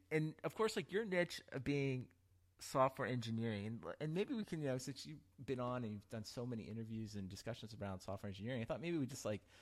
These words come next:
start with some, like, kind of high level stuff, like what you see in the development community right now. So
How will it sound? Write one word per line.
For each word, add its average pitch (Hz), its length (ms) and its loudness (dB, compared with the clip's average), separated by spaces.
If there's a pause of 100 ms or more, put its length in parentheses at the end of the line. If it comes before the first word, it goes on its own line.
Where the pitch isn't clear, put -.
(280)
start - 140 -4
with 185 100 -4
some, 127 120 -2
like, 98 180 0
kind 110 160 -2
of - 80 -2
high 123 260 0
level 104 220 0
stuff, - 280 -4
like 95 180 -2 (560)
what 139 180 4
you 143 100 0
see 127 240 0
in 120 80 2
the 110 100 0
development 101 440 -2
community 95 420 -2
right 85 180 -4
now. 85 160 -4
So 113 340 2